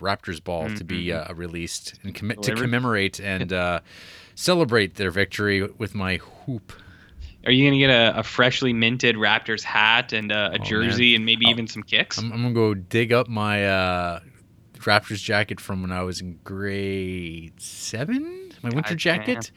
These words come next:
Speaker 2: damn.
Speaker 1: Oh yeah.
Speaker 2: Who bought you a sports jacket when you were a kid? You weren't playing any sports.
Speaker 1: Oh, but everyone, it wasn't about,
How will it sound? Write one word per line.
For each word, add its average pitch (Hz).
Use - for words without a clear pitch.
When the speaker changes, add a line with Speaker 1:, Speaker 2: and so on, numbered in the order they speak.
Speaker 2:
damn. 95
Speaker 1:
Oh 107
yeah. 123
Speaker 2:
Who 117
bought 226
you 185
a 147
sports -
jacket 110
when 110
you 110
were 101
a 104
kid? 110
You 185
weren't 139
playing 110
any 101
sports. -
Speaker 1:
Oh, 120
but 117
everyone, 127
it 147
wasn't 190
about, 110